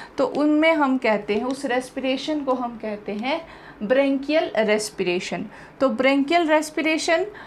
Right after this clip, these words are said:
अ, गिल्स है, तो जाहिर सी बात है, एक्वेटिक जो एनिमल्स होते हैं, उनमें जो है गिल्स होते हैं। तो, तो गिल्स जो है पाए जाते हैं हमारे पास कुछ मेंबर्स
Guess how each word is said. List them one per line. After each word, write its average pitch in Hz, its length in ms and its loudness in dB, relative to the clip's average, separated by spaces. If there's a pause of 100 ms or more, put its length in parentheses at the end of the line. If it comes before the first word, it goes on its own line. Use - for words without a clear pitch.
(220)
अ, 233 160 6
गिल्स 277 460 0
है, 285 360 2
तो 311 80 -2
जाहिर 262 340 2
सी 277 120 -8
बात 254 280 2
है, - 80 2
एक्वेटिक 277 760 0
जो 277 120 0
एनिमल्स 240 580 -2
होते 220 260 -2
हैं, 262 220 -4
उनमें 247 440 0
जो 254 80 0
है 254 220 2
गिल्स 269 360 2
होते 240 400 0
हैं। 247 400 -4 (380)
तो, 254 160 4 (920)
तो 262 100 2
गिल्स 320 500 0
जो 285 160 0
है 302 160 0
पाए 247 360 2
जाते 254 400 0
हैं 254 440 0 (320)
हमारे 247 320 2
पास 262 400 0
कुछ - 360 -6
मेंबर्स 240 640 0